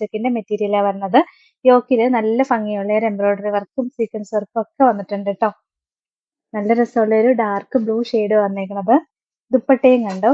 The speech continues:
നല്ല ഭംഗിയാണ്. വൺ സൈഡിൽ ഇതാ ഇങ്ങനെ നല്ല രസമുള്ള ഒരു വർക്ക് ഒക്കെ ആയിട്ട് വന്നിട്ട് ബോഡി ഫുൾ വർക്ക് വന്നിട്ടുണ്ട്. ഈ സൈഡും സ്കാലപ്പ് ചെയ്ത് കൊടുത്തിട്ടുണ്ട്. എഴുന്നൂറ്റി നാപ്പത്തൊമ്പതാണ് റേറ്റ്.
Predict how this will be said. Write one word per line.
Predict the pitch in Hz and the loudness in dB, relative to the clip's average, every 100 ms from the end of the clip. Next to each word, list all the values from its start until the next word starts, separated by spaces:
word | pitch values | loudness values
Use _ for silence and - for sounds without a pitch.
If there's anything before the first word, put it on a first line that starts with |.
| 302 | 0
നല്ല | 233 220 233 | -2 -2 -4
ഭംഗിയാണ്. | 214 196 185 202 240 | -6 -8 -4 0 2
വൺ | 226 240 | 2 0
സൈഡിൽ | 254 226 220 | -2 -2 0
ഇതാ | 214 202 | 0 0
ഇങ്ങനെ | 202 202 | -2 -12
നല്ല | 208 196 196 | -18 -6 -4
രസമുള്ള | 196 - 202 190 | -4 -6 -6 -4
ഒരു | 202 202 | -4 -4
വർക്ക് | 180 - | -4 -6
ഒക്കെ | 185 190 | -6 -4
ആയിട്ട് | 185 202 190 | -4 -2 -4
വന്നിട്ട് | 190 - 320 - _ _ _ | -6 -2 -2 -2 _ _ _
ബോഡി | 247 240 240 | 4 6 4
ഫുൾ | 226 208 | 0 2
വർക്ക് | 214 196 - | 0 0 -4
വന്നിട്ടുണ്ട്. | 202 196 180 190 | -4 -4 -12 -8
ഈ | 220 247 | -4 -2
സൈഡും | 254 214 202 359 - | 0 0 0 -4 -4
സ്കാലപ്പ് | - 220 202 196 | -2 0 0 0
ചെയ്ത് | 226 190 | 0 0
കൊടുത്തിട്ടുണ്ട്. | 185 180 - 185 226 311 _ _ 233 | -6 -10 -18 0 0 0 _ _ 0
എഴുന്നൂറ്റി | 233 233 247 | 2 4 2
നാപ്പത്തൊമ്പതാണ് | 247 202 202 202 208 214 190 196 | 2 0 -4 -4 -2 -2 -2 -4
റേറ്റ്. | 196 190 - | -6 -6 -4